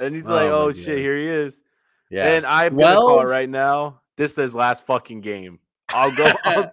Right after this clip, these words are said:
Speaker 1: take it. Go ahead.
Speaker 2: Twelve and a half point underdogs,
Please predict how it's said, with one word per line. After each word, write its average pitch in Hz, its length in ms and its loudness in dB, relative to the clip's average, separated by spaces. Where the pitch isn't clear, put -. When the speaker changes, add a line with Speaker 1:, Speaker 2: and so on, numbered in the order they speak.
Speaker 1:
take 175 240 -6
it. 156 120 -8
Go 127 160 0
ahead. 101 180 -8
Speaker 2:
Twelve 165 380 -4
and 180 120 -10
a 160 80 -8
half 135 320 -6
point 131 320 -14
underdogs, 95 880 -14